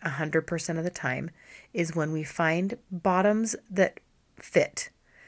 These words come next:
good pants that fit well, you are comfortable in them,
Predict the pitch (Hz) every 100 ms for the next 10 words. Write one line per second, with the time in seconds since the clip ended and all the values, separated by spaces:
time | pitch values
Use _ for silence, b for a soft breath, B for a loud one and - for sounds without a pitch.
0 | b b b b _ - 202 196 - -
1 | 208 175 127 - - - _ - 175 -
2 | - 214 208 202 175 117 - - _ _
3 | _ _ _ - 185 175 160 - - 196
4 | 214 180 175 160 156 147 135 120